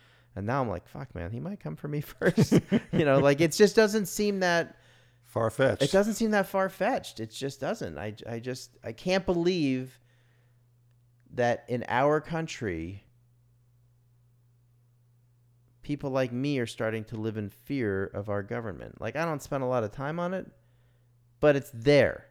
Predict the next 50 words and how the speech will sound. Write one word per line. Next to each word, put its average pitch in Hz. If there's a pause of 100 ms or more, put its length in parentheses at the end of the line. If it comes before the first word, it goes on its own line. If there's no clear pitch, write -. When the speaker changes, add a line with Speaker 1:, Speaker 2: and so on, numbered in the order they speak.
(400)
Speaker 1:
It 110
didn't 143
used 127
to 95
be 98
there. -
I 110
never 123
used 110
to 107
have 98
that 87
fear 85 (480)
in 98
a 98
government, 92
you 101
know, 78
like, 73 (300)
of 107
Speaker 2:
Well, -
Speaker 1:
the 101
Speaker 2:
s-, 90
Speaker 1:
government. 82
Speaker 2:
some 127
people 113
would 104
say 113
that 104
you, 110 (300)
you 117
should 151
have, - (640)
you -
know, 110
Speaker 1:
Yeah, 117
I 92
guess 117
Speaker 2:
for 113
Speaker 1:
I 110
Speaker 2:
a -
Speaker 1:
had, 117
Speaker 2:
very 123
long 120
time. 110 (180)
Speaker 1:
you 107
know, 92
white 92
male 92
privilege. 92